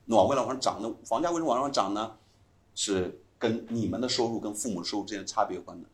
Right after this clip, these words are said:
就你们差别越大的房价上涨空间越大，那么它成了一个资产了。到了这一步我就可以推了，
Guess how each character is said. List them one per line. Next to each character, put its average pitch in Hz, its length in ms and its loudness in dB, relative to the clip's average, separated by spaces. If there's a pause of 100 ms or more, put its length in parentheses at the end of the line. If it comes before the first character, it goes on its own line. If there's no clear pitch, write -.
(240)
就 110 100 -2
你 95 120 2
们 101 100 2
差 113 160 4
别 107 100 2
越 104 160 -2
大 101 160 4
的 98 60 -4
房 92 160 -4
价 101 60 -6
上 95 180 -6
涨 87 100 -10
空 95 160 -12
间 92 80 -8
越 92 80 -8
大， 95 300 -4
那 98 80 -6
么 92 60 -2
它 104 100 0
成 92 160 -10
了 92 40 -8
一 95 40 -8
个 98 60 -4
资 - 200 -4
产 87 260 -4
了。 87 100 -20 (1700)
到 214 160 12
了 208 80 8
这 277 140 10
一 180 80 8
步 127 120 2
我 117 80 4
就 123 80 -2
可 117 100 -4
以 104 80 0
推 127 240 2
了， 104 220 0